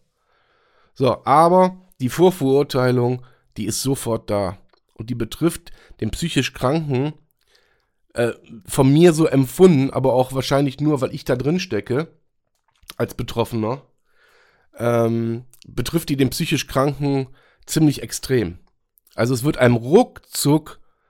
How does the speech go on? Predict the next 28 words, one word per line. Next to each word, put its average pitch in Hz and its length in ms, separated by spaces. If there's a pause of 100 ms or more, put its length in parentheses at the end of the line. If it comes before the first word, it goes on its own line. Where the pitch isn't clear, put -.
(420)
irgendetwas 139 880
unterstellt, 110 760 (340)
was 110 240
auf 98 160
jeden 135 160
Fall 113 160
unterstreichen 110 680
soll, 104 300 (300)
dass - 200
man 107 120
simuliert, 107 720
dass 110 140
man 110 100
sich 101 260
anstellt 120 680 (460)
und, 104 540
äh, 104 260
dass 104 180
man 117 100
sich 107 120
doch - 160
nur 104 80
einmal 110 240
zu 107 100
schütteln 113 400
hat 110 220
und, 101 420
äh, 98 480